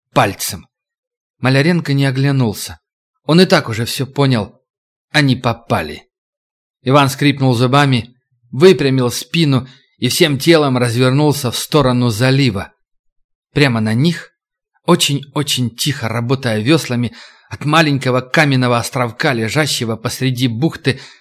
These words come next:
шла точная копия его беды. Увидев, что их заметили, десяток гребцов, стоя орудовавший громадными веслами,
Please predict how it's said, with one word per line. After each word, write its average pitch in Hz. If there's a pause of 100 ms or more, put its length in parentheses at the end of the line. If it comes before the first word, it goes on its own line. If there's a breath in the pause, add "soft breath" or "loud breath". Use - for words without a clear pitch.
(140 loud breath)
шла 139
точная 117
копия 120
его 113
беды. 92 (1040)
Увидев, 151
что -
их 160
заметили, 143 (300 loud breath)
десяток 151
гребцов, 147
стоя 151
орудовавший 131
громадными 135
веслами, 131